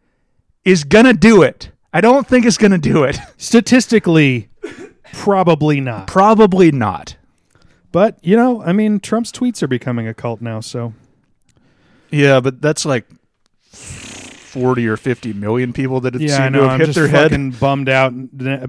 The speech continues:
Speaker 2: I found out over the weekend that somebody has taken and printed off and bound his tweets into books.
Speaker 1: Yeah, awesome.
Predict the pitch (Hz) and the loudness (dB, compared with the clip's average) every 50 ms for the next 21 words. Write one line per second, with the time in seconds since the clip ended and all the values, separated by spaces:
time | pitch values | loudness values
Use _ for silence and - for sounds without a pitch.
0 | 135 143 - 135 135 - - 170 160 156 147 147 147 147 143 135 135 135 143 135 | -6 -4 -2 -4 -4 -4 -4 -2 -2 0 0 0 0 0 0 0 0 0 0 0
1 | 123 131 135 135 - 151 143 139 139 127 127 - - - 156 139 139 139 135 135 | 0 -2 -2 -4 -4 -4 -4 -4 -4 -6 -6 -8 -8 -8 -6 -6 -4 -4 -2 -2
2 | 131 127 - _ _ _ _ _ 151 147 131 123 120 - - - _ _ _ _ | -4 -4 -8 _ _ _ _ _ -8 -6 -4 -4 -6 -8 -12 -20 _ _ _ _
3 | _ _ _ _ _ _ - - 160 165 156 - - 170 160 151 151 147 151 - | _ _ _ _ _ _ -8 -6 -4 -4 -2 -2 -2 -2 -2 -2 -4 -6 -8 -12
4 | _ - 151 143 135 127 120 - - 165 156 151 - 131 139 143 143 143 - - | _ -8 -6 -4 -4 -4 -6 -6 -6 -6 -4 -4 -4 -2 0 2 2 0 0 -4
5 | - _ _ _ _ _ _ _ _ _ _ _ _ _ _ _ _ - _ - | -12 _ _ _ _ _ _ _ _ _ _ _ _ _ _ _ _ -20 _ -8
6 | 151 156 147 139 127 110 143 143 147 151 160 156 139 135 139 127 - - - 156 | -6 -6 -4 -4 -4 -4 -2 0 0 0 -2 -2 -4 -6 -8 -8 -10 -6 -4 -4
7 | 147 151 - - 160 151 139 - 139 117 110 151 190 180 - - - - - - | -4 -4 -4 -6 -6 -6 -6 -6 -8 -4 -2 -2 -2 -2 -4 -10 -12 -12 -14 -18
8 | _ _ _ _ _ _ _ _ - 104 98 82 - _ _ - 202 156 - - | _ _ _ _ _ _ _ _ -14 -14 -14 -14 -16 _ _ -18 -18 -16 -14 -14
9 | - - - - | -14 -14 -16 -18